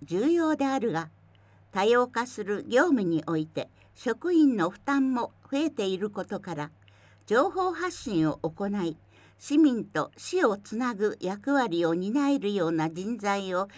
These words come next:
活用することも必要であると考える。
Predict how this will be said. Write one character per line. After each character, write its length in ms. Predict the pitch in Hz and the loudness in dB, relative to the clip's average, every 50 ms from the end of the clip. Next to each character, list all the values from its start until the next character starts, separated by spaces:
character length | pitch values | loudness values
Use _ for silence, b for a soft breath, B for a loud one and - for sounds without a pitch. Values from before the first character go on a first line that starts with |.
| B B B | B B B
活 300 | B - 208 208 208 294 | B -4 -4 -2 -2 -2
用 200 | 311 330 320 330 | 0 0 0 -2
す 160 | - - 320 247 | -4 -4 -6 -4
る 140 | 320 294 | -4 -4
こ 120 | - 330 320 | -4 -6 -6
と 140 | - 349 339 | -4 0 0
も 140 | 330 - | 0 0
必 260 | 202 - - - - 190 | 0 -2 -8 -10 -6 -4
要 240 | 185 180 175 170 | -2 0 0 0
で 100 | 160 180 | 0 -2
あ 100 | 175 175 | -2 -2
る 100 | 160 156 | -4 -4
と 160 | 160 - 262 262 | -6 -8 -8 -8
考 100 | - 226 190 170 160 156 151 | -6 -8 -6 -4 -4 -4 -4
え 80 | 139 | -4
る。 140 | 135 135 - | -6 -10 -14